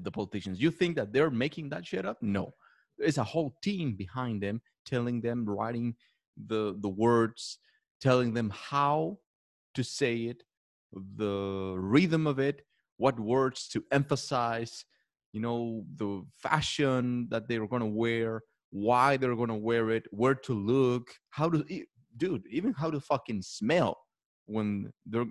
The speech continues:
they're about to close a deal or they're gonna meet with someone. It's so manipulative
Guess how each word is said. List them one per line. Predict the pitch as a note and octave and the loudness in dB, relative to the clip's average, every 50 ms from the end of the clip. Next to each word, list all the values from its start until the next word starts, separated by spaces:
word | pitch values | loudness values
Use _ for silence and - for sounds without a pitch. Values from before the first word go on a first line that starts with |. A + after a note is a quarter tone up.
| D#2+ G2+ | -2 -2
they're | A#2+ A#2+ B2 | -2 -2 0
about | G#2+ G#2+ G#2+ - - | 0 -2 -4 -4 -4
to | G2+ F2 F2 _ - | -6 -6 -6 _ -2
close | A#2+ A2+ G#2+ - | 0 0 0 -2
a | G2+ | -6
deal | F#2+ F#2 A2 A2+ B2 C3 C3 B2+ A#2 | -6 -4 -4 -2 -2 -2 -2 -2 -2
or | G#2 F#2+ | -4 -4
they're | G2 G#2 G2+ G2+ | -4 -4 -6 -6
gonna | G2 G2+ F#2+ F#2+ F#2+ F#2+ F#2+ | -6 -6 -6 -6 -6 -6 -6
meet | F#2 G2 G#2 A#2+ C#3 C3 - _ | -4 -4 -2 -2 -2 -2 -4 _
with | A#2+ A2+ - | -6 -6 -6
someone. | - - - C3 B2+ B2 B2 B2 A#2+ A#2 - - - _ _ _ _ F#3+ | -6 -4 -4 -2 -2 -2 -4 -4 -6 -6 -8 -14 -20 _ _ _ _ -12
It's | - - - - - - - - | -12 -12 -12 -16 -16 -12 -8 -6
so | - - A3+ A#3+ A#3 G#3+ G3+ D#3 - _ _ _ _ _ _ _ _ _ _ _ - | -2 -2 0 0 -2 -2 -4 -6 -8 _ _ _ _ _ _ _ _ _ _ _ -8
manipulative | F#2+ G2 G#2+ C3 A3 G#3+ - - C#3 A#2 G2+ F#2+ F2+ E2+ - | -4 -2 0 0 0 0 0 0 0 0 0 -2 -2 -6 -8